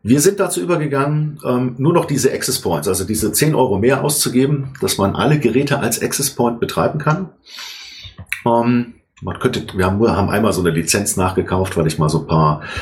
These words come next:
License drei Geräte am Anfang quasi unwissen-, unwissentlich bestellt habe, weil mir das nicht klar war, was da Mikrotik überhaupt mit Lizenzen so macht.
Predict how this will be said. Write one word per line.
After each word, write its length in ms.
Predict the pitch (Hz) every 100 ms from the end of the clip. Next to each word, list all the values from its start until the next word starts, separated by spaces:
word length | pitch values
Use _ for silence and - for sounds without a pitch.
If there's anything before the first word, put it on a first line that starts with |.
| - -
License 420 | 82 - 78 -
drei 200 | 85 87
Geräte 420 | 90 90 95 90
am 140 | 82
Anfang 520 | 80 92 - 85 80 78 -
quasi 440 | 82 76 76 76 78 - - - - - -
unwissen-, 680 | 143 143 107 117 104 101 95 - - -
unwissentlich 680 | 107 107 101 - - 143 -
bestellt 380 | 95 - 90 92
habe, 200 | 90 90
weil 120 | 87
mir 80 | 85
das 160 | 76
nicht 120 | 78 -
klar 280 | 82 87
war, 200 | 90 87
was 200 | 80 -
da 180 | - 85
Mikrotik 680 | 80 82 - 98 - - - - - - - - -
überhaupt 320 | 95 92 -
mit 160 | 107 -
Lizenzen 480 | 90 - 120 -
so 120 | 87 82
macht. 300 | 120 -